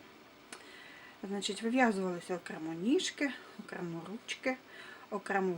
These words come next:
вушка, окремо голова. В-, вушка, ой, ручки і ніжки, вони в'язалися ось знизу до гори. Я думаю, це стандартно. Потім вушка пришивалася, голівенька пришивалася.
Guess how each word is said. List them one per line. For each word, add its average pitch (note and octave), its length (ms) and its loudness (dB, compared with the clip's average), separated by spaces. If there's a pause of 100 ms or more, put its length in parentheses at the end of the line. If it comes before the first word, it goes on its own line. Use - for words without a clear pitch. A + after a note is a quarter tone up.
вушка, A#3 460 2
окремо F#3 440 -2
голова. F3 580 0 (460)
В-, G3 500 -2
вушка, G#3+ 580 0
ой, F#3 180 -2
ручки G#3+ 440 -2
і F3+ 40 0
ніжки, F#3 460 -2
вони F#3 220 0
в'язалися F3 760 -2
ось E3 60 -10
знизу F3 340 -2
до D#3+ 160 -4
гори. F#3 380 -2 (800)
Я C4 100 4
думаю, F#3+ 240 2
це - 60 -6
стандартно. A#3 640 0
Потім A3 340 0 (320)
вушка G3+ 300 0
пришивалася, C4+ 760 4
голівенька G#3 500 2
пришивалася. - 760 -6